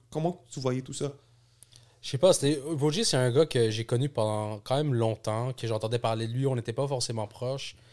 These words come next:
Speaker 2: Et là, c'est vraiment quand il a fait, euh, Free C D F deux,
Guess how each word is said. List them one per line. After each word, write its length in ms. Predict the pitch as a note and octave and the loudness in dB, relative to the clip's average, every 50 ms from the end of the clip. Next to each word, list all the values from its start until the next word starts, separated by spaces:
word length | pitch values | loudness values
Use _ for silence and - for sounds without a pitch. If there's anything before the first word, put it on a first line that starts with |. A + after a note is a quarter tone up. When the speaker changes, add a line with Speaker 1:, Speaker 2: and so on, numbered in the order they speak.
| - - - - _ _ _ - | -20 -20 -20 -20 _ _ _ -8
Speaker 2:
Et 100 | A#2+ A#2 | 0 6
là, 420 | A#2+ C#3 C#3 C#3+ C3+ B2 A#2+ A#2+ | 8 10 10 10 8 6 4 2
c'est 160 | - - C3+ | 0 0 0
vraiment 300 | A#2+ A#2+ B2 B2 D3 E3 | 0 0 2 2 2 2
quand 140 | - - B2+ | 2 2 2
il 120 | A#2+ A#2+ | 2 2
a 80 | A#2+ A2 | 0 0
fait, 420 | - - C3+ C3 B2+ A#2+ A2 G#2+ G#2 | -2 -2 0 2 2 2 2 0 -2
euh, 260 | G#2 G#2 G2+ G2+ G2+ G#2 - _ - - - | -4 -6 -8 -8 -10 -12 -14 _ -16 -16 -14
Free 260 | - - - C#3+ C3+ | -10 -6 -4 -2 -2
C 120 | - - B2+ | 0 0 0
D 160 | B2 A#2 A2+ | 2 2 2
F 100 | G#2+ G#2+ | 0 0
deux, 220 | A2+ B2 C#3+ F3 | -2 -4 -4 -6